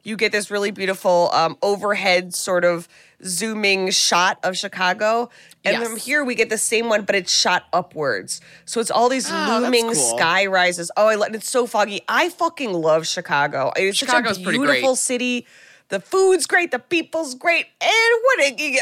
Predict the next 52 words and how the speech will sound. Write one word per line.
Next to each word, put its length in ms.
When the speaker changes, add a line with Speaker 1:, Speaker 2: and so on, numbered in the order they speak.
Speaker 1:
okay, 200
you 60
got 240
a 20
couple 360
of 100
Candymen. 800
Okay, 460
every 340
city's 300
got 240
Speaker 2:
Okay. 20
Speaker 1:
the 400
Candyman. 240
All 0
Speaker 2:
Yeah, 60
Speaker 1:
right, 40
what 60
are 80
you 60
Speaker 2:
everybody's 340
Speaker 1:
gonna 160
Speaker 2:
got 40
Speaker 1:
do? 40
Speaker 2:
something, 460
you 100
know? 240
Chicago 400
has 160
Candyman. 760
Speaker 1:
They 80
also 140
got 180
deep 160
dish, 240
so 380
Speaker 2:
Yeah, 260
Speaker 1:
we, 240
we, 120
Speaker 2:
seems 160
like 100
an 80
even 180
trade. 300
Speaker 1:
come 200
on. 200
Um, 360
we 160
now 240
find 260
ourselves 640
in, 240